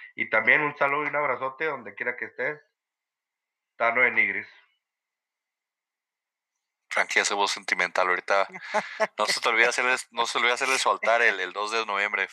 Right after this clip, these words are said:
Speaker 2: Frankie, ¿eh? Acuérdate.
Speaker 1: Nunca, nunca se
Speaker 2: Le
Speaker 1: olvida.
Speaker 2: pon-, le pones ahí un cabrito.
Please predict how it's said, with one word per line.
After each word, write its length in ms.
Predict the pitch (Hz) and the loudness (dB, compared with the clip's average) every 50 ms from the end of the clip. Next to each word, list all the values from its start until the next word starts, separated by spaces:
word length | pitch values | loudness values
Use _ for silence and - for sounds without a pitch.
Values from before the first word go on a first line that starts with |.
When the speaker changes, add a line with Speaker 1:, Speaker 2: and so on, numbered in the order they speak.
| - - _ | -8 -14 _
Speaker 2:
Frankie, 340 | - 101 92 - - 98 101 | -4 -4 -4 -4 -4 -2 0
¿eh? 180 | 107 113 113 - _ _ _ _ - - | 0 0 -2 -6 _ _ _ _ -20 -12
Acuérdate. 440 | _ - 104 98 95 - - 92 92 | _ -2 -2 -2 -2 -2 -4 -8 -8
Speaker 1:
Nunca, 360 | 120 120 120 - 123 123 - - | -8 -10 -10 -8 -8 -8 -8 -8
nunca 240 | 127 120 123 - 139 | -10 -10 -6 -6 -4
se 60 | 135 139 | -2 0
Speaker 2:
Le 40 | 123 | 0
Speaker 1:
olvida. 300 | 113 107 110 110 110 110 | 0 0 0 2 2 0
Speaker 2:
pon-, 180 | 104 98 92 _ | 0 -4 -8 _
le 140 | - 98 92 | -6 -6 -6
pones 300 | - - 98 104 104 - | -6 -6 -6 -6 -4 -2
ahí 80 | 104 98 | -2 -4
un 80 | 95 95 | -4 -2
cabrito. 500 | - 104 101 98 101 101 - - 95 | 0 2 4 6 6 4 4 2 -6